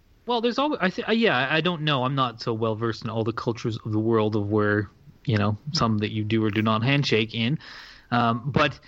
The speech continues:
but the thing is, like, just to try to, I, it does seem nice. Like, I agree with Crofton's sentiment, and I think what you're trying to get at, Bo, you're meeting someone, you're like, "Here you go. Here's my hand," you know? Uh, and, and I think that that's,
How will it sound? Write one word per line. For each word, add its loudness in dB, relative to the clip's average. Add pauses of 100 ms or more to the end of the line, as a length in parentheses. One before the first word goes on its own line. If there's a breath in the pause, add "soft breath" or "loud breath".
(180 loud breath)
but 0
the 0
thing -2
is, -2
like, -4
just -4
to -2
try 2
to, 2 (180)
I, -6
it 0
does 2
seem 2
nice. 0
Like, -2
I 2
agree 0
with -4
Crofton's -4
sentiment, -2
and -2
I -2
think -4
what -2
you're -2 (280)
trying 0
to -2 (200)
get 4
at, 0
Bo, 4
you're 2
meeting 2
someone, 0
you're 0
like, -2
"Here -2
you -2
go. 2
Here's -4
my 0
hand," 2
you 2
know? 2 (580 loud breath)
Uh, 0 (200)
and, -2
and -4 (520)
I 2
think -4
that -6
that's, -4